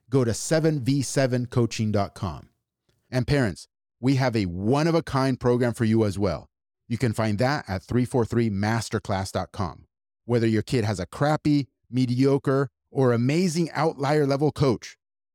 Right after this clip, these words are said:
you, yes, you, are a critical component as to whether your kid truly fulfills their potential or falls far short of it.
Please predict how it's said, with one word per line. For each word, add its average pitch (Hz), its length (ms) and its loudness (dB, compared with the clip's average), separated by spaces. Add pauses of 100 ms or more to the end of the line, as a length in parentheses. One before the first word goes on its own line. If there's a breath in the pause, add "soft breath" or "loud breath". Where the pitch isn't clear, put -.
(160)
you, 120 500 0 (160)
yes, 117 380 -4
you, 120 560 2 (180)
are 120 100 0
a 117 80 2
critical 180 440 0
component 117 560 0
as 117 160 -6
to 117 100 -4
whether 110 240 0
your 101 160 0
kid 95 260 -6
truly 190 400 0
fulfills 160 460 0
their 110 80 -2
potential 185 580 -4 (340)
or 160 120 2
falls 143 380 2
far 127 320 2
short 120 320 2
of 80 100 -6
it. - 140 -10